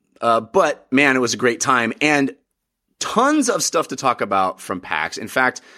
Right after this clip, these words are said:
my daily video game show, Newest, Latest, Best, is going to have, I conducted, I don't know, a dozen or more interviews with really interesting creators. My favorite thing about pax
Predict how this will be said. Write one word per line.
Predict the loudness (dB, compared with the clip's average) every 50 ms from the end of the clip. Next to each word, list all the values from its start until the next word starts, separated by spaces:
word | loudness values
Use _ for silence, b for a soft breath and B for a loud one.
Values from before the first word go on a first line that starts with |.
| B B B
my | -2 -2 -2
daily | 0 -2 0 2 2 2 0 0
video | 0 0 2 2 2 2
game | 0 -2 -4 -4
show, | -4 -2 0 0 0
Newest, | 0 -2 -2 0 0 0 0 -2 -4
Latest, | -2 -2 0 0 -2 -4 -6 -4
Best, | -2 0 0 0 0 -4 -8 -10
is | -10 -8
going | -6 -6 -4 -4
to | -4
have, | -4 -2 -2 -2 -2 -2 -4 -8 B B B B B B B B
I | -4 -2 0 0 -2
conducted, | 0 0 2 2 2 0 2 -2 -2 -2 -4 -10
I | -8 -4 -2
don't | -2 -2
know, | -2 -4 -8 -10 -12 -14 _
a | -6 -6
dozen | -2 0 0 0 2 2 2 2 4 2 2 0 -2 -6 -14 -20 -16 -10 -10 -6
or | -4 -2 -2
more | -2 -2 -2 0 0 2 2 0 0 -2
interviews | -2 -2 0 0 -2 0 -2 0 0 0 -2 -2 -4 -6 -6
with | -4 -2 0 0 -2 -2 -10 -18 -16 -14
really | -8 -4 0 0 2 2 2 0
interesting | 0 -2 -4 -6 -4 -4 -6 -6 -6 -6 -8 -8
creators. | -6 -4 0 0 2 4 2 2 0 -2 B B B B B B B B B B B B _
My | 0 0 2
favorite | 2 0 0 2 0
thing | 0 2
about | 2 0 0 0
pax | -2 -2 -2 -2 -2 -4 -6